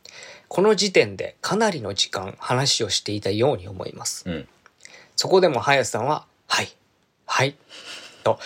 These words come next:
Speaker 1: 真摯な対応をされていました。
Speaker 2: はい。
Speaker 1: ここからは完全に私の主観です。
Speaker 2: うん。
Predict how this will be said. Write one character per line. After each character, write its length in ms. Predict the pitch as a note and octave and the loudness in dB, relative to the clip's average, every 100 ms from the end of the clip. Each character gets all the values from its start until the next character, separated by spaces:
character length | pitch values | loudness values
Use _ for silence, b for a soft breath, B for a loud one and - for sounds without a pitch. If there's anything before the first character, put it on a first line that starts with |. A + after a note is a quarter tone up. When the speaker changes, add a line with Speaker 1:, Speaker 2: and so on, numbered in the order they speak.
| B - | B 0
Speaker 1:
真 300 | - - F#3 | 4 6 6
摯 160 | F3+ E3 | 2 0
な 100 | F3+ | -2
対 200 | A#2 A#2+ | 4 4
応 80 | C#3 | 4
を 40 | |
さ 160 | - G#2 | 0 -2
れ 80 | |
て 100 | - | -2
い 60 | - | -10
ま 100 | - | -2
し 60 | - | 2
た。 80 | |
Speaker 2:
は 60 | G2+ | 2
い。 120 | C2+ _ _ _ _ _ _ _ _ B B - | -2 _ _ _ _ _ _ _ _ B B 2
Speaker 1:
こ 160 | E3 | 6
こ 120 | A3 | 8
か 60 | A3 | 8
ら 120 | G#3+ | 8
は 80 | B2+ | 6
完 280 | - E3 F3 | 2 0 2
全 120 | F3 | 2
に 80 | D3+ | 4
私 320 | A#2 F3+ F3 | 4 4 2
の 100 | E3 | 2
主 180 | - - | 0 0
観 260 | D#3+ D#3 | 0 0
で 100 | B2+ | -2
す。 200 | - - | -2 0
Speaker 2:
う 20 | F#2+ | 0
ん。 140 | D#2+ | -2